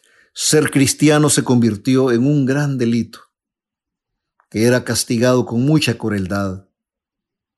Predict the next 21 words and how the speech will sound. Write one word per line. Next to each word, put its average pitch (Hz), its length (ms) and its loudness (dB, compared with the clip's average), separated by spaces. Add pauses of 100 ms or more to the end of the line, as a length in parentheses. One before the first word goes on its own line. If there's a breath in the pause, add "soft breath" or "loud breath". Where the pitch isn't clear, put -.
(560)
con 117 240 -2
las 110 180 -2
calumnias, 110 760 0
con 123 240 -2
el 120 80 2
desprecio 139 600 0
y 117 40 0
la 110 100 -2
persecución. 101 920 -10 (2000)
En 131 160 2
realidad, 117 680 2
estos 123 400 -6
fueron 135 440 0
momentos 117 640 -2
muy 160 260 0
difíciles 117 760 -6
para 110 240 -4
nuestros 117 380 -4
primeros 123 480 0
hermanos 110 420 -4
cristianos. 110 840 -8